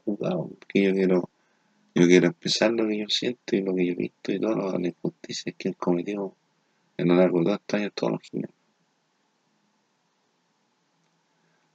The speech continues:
¿Cachai? Entonces los giles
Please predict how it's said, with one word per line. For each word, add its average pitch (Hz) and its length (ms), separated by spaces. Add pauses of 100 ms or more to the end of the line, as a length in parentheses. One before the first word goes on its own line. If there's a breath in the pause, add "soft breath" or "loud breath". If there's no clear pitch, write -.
(100)
¿Cachai? 98 280 (1160)
Entonces 95 560
los 92 200
giles 101 360